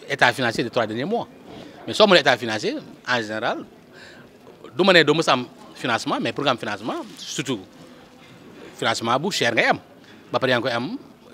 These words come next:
ci à des, à des montants yoo xam ne c'est des mon-, montants très faibles. Voilà. Donc,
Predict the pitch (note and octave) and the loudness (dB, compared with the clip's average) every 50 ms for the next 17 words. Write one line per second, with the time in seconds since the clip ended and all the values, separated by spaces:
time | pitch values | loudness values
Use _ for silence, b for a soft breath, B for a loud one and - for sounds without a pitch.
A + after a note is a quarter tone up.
0 | - - - B2+ B2 A2+ A2+ A2 A2 A2 A2 - - A2+ A#2 A2+ A2 A2 A2+ G#2+ | -14 -8 -4 -4 -2 -2 -4 -6 -6 -8 -10 -12 -10 -8 -6 -6 -4 -4 -4 -2
1 | B2+ C3+ F#3+ G#3+ - - - B2+ B2 A2 G#2 G#2+ G#2+ - D#4 E4 - - - - | -2 -2 -2 -4 -6 -12 -10 -8 -6 -6 -4 -4 -4 -6 -6 -8 -10 -12 -10 -8
2 | A2 G#2 G#2 G#2 G#2 A2 C3 - - B2 A2 G#2+ B2+ C3+ - C3+ D#3+ - E3+ A#2 | -8 -6 -6 -8 -8 -8 -10 -10 -8 -8 -6 -6 -6 -6 -4 -4 -2 0 -2 -2
3 | D3 - - - - - - _ _ _ - - - - B B B B B B | -2 -6 -18 -20 -20 -20 -20 _ _ _ -20 -20 -20 -20 B B B B B B
4 | B B B A2+ A2 F#2+ - B B B B C#3 C#3 B2 | B B B -12 -12 -12 -12 B B B B 0 0 0